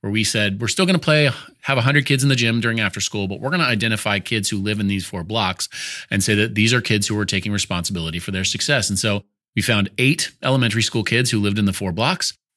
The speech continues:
It was really a pilot program, um, and we really didn't see it overtaking everything we do, but today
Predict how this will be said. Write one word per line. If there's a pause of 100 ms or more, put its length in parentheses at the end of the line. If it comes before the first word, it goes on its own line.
(160)
It
was
really
a
pilot
program,
um,
and
we
really
didn't
see
it
overtaking (480)
everything
we
do,
but
today